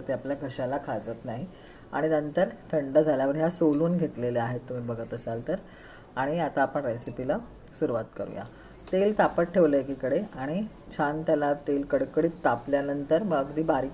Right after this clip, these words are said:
करायचं आणि मग तळायचं. त्या अख्ख्याच आपल्याला तळायचं आहे आधी. त्याच्यामध्ये काय होतं की जो चिकटपणा असतो अळकुडीमध्ये, तर तो आपण तळून घेतल्यामुळे निघून जातो आणि अजिबात अळकुडी चिकट लागत नाही. बरेच जण ते चिकट असतं म्हणून ते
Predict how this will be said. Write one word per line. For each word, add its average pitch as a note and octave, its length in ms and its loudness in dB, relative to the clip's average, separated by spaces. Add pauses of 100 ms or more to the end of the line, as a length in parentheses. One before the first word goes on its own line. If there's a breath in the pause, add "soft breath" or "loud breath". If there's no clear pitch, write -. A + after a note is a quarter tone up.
करायचं B2 340 2
आणि D3+ 100 -2
मग G3+ 200 -2
तळायचं. - 760 2
त्या G3+ 100 6
अख्ख्याच G3 540 4
आपल्याला D3+ 300 2
तळायचं A#2+ 480 2
आहे D3 60 2 (640)
आधी. B2+ 200 0 (460)
त्याच्यामध्ये G3+ 480 6
काय A3+ 160 4 (360)
होतं D#3 240 2
की F3+ 160 0
जो F3+ 140 2
चिकटपणा F#3+ 640 4
असतो D#3+ 340 2
अळकुडीमध्ये, C3+ 680 0 (460)
तर F3 40 6
तो E3+ 220 2
आपण G3+ 340 6 (100)
तळून D#3 340 6
घेतल्यामुळे D3+ 520 2 (320)
निघून E3+ 360 2
जातो F#3 400 6
आणि D3 160 2
अजिबात D#3+ 500 2 (160)
अळकुडी C#3 360 -2 (540)
चिकट E3+ 360 4
लागत B2 400 0
नाही. A2+ 340 -2
बरेच C#3 240 2
जण D3 180 2
ते D#3+ 60 4
चिकट D3+ 400 0
असतं D3+ 220 0
म्हणून D3+ 220 -2
ते D#3+ 120 -2